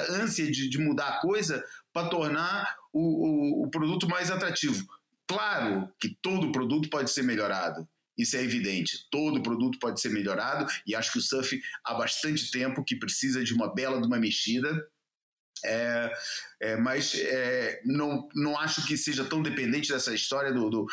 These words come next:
do surf off. Pode ser uma coisa divertida, vamos ver como é que vai funcionar, vamos ver como é que vai ser a questão do seeding,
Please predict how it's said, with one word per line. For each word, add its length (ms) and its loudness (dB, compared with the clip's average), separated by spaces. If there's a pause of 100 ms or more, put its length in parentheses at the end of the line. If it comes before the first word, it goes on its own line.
(240)
do 60 -4
surf 300 -2
off. 280 -2
Pode 220 0
ser 80 0
uma 120 0
coisa 220 0
divertida, 560 0
vamos 280 2
ver 120 0
como 160 2
é 40 0
que 60 -6
vai 160 0
funcionar, 440 0
vamos 260 2
ver 120 0
como 140 0
é 60 -2
que 140 -6
vai 120 -2
ser 200 -2 (260)
a 80 -6
questão 360 -2
do 80 -2
seeding, 560 2